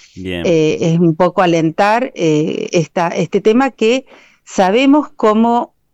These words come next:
Speaker 2: la inyección de dinero a, a una inversión productiva produce también un efecto de, de derrame en la economía.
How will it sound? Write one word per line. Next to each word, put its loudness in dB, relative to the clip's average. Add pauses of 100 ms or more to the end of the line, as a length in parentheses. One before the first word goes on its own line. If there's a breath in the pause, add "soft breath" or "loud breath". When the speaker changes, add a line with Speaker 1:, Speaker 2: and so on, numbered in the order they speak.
Speaker 2:
la 2
inyección 0
de 2
dinero 0 (100)
a, 0 (420 soft breath)
a -2
una 4
inversión 0
productiva 0 (480)
produce 2
también 0
un 0
efecto 0
de, 2 (300)
de 0
derrame 2
en 0
la 0
economía. 0